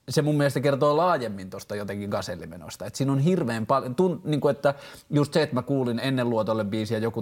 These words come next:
ty-, tyttö sanoi yleisössä, että "tää biisi kertoo mun elämästä".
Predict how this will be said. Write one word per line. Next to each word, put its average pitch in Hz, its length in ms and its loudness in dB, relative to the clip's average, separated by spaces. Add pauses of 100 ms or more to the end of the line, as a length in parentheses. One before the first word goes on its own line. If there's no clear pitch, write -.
ty-, 113 100 -8
tyttö 117 240 -4
sanoi 110 220 -2
yleisössä, 107 440 -2
että - 120 -8
"tää 101 140 0
biisi 104 260 -4
kertoo 101 300 -4
mun 120 220 0
elämästä". 104 560 -4